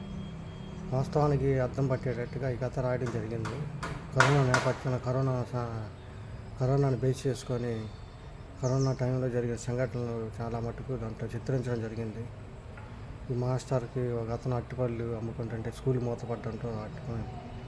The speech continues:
జీవనాధారం లేక, ఆ, తోపుడు బండిపై అరటిపళ్ళు అమ్ముకుంటుంటే ఈ స్టూడెంట్స్ అంతా చందాలేసి, పోగేసి ఆయనకి సహాయం చేయడం, తర్వాత బట్టల దుకాణంలో పనిచేసే అతనికి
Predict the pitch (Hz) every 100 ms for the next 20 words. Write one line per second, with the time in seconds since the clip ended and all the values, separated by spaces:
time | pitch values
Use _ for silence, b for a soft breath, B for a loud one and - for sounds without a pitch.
0 | - 131 127 131 120 120 117 113 113 113
1 | 110 101 - - - - - - - -
2 | 120 117 110 135 131 131 127 120 117 120
3 | 113 113 123 127 113 113 113 117 113 113
4 | 120 113 107 104 - 131 127 117 113 113
5 | 117 113 104 - 123 123 120 117 - 120
6 | 120 120 113 110 - 113 104 98 - -
7 | - - - - - 123 117 - 104 123
8 | 120 113 113 110 110 - - - - -
9 | - - - - - 127 127 - 120 127
10 | - 131 131 - 127 123 117 120 120 120
11 | 104 131 117 113 107 107 - 113 110 110